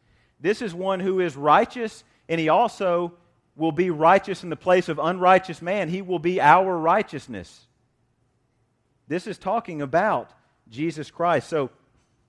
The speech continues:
truth here is this. God is fully righteous. Truth here is this. Man is unrighteous. So as we think about the righteousness of God, we, we transition to this thought.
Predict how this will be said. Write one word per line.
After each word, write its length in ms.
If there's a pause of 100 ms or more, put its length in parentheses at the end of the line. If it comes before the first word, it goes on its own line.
(180)
truth 280
here 180
is 100
this. 380 (360)
God 280
is 100
fully 340
righteous. 680 (1400)
Truth 260
here 160
is 120
this. 300
Man 520 (180)
is 180
unrighteous. 680 (640)
So 120
as 100
we 100
think 260
about 280
the 80
righteousness 640
of 100
God, 320
we, 180 (260)
we 140
transition 640
to 120
this 180
thought. 460